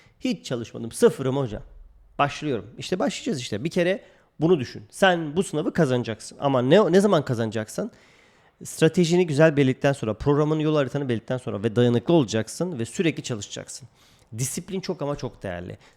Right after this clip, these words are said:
Son ana kadar çalışacaksın ve hayatının her noktasında tus olacak. Ve lütfen şunu unutma.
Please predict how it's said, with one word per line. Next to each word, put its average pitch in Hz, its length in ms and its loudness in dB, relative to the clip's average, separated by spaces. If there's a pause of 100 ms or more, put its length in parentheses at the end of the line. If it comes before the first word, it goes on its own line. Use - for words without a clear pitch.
Son 190 480 -4
ana 139 320 -4
kadar 127 280 -4
çalışacaksın 139 600 -6
ve 156 40 -4
hayatının 165 500 0
her 185 340 2
noktasında 143 960 -2 (440)
tus - 180 -12
olacak. - 440 -10 (840)
Ve 117 140 2
lütfen 180 300 2
şunu 123 180 -6
unutma. 98 340 -12